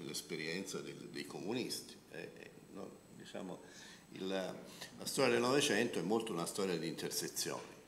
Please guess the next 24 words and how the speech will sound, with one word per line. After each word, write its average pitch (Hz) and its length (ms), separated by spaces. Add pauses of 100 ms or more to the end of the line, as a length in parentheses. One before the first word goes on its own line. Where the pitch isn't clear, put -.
(420)
eh, 69 80 (440)
o 82 120
addirittura 85 560
di 85 100
annullamento 104 720
dei 92 140
confini 90 720 (120)
tra 85 180
la 82 60
dimensione 80 540
internazionale 82 800
e - 60
quella - 280
nazionale, - 680 (100)
no? 95 340 (640)
Fino 139 340
ad 104 100
arrivare 110 460
a 82 60
quello 95 260
che - 120
noi 98 180
chiamiamo 92 480
globalizzazione, 90 1400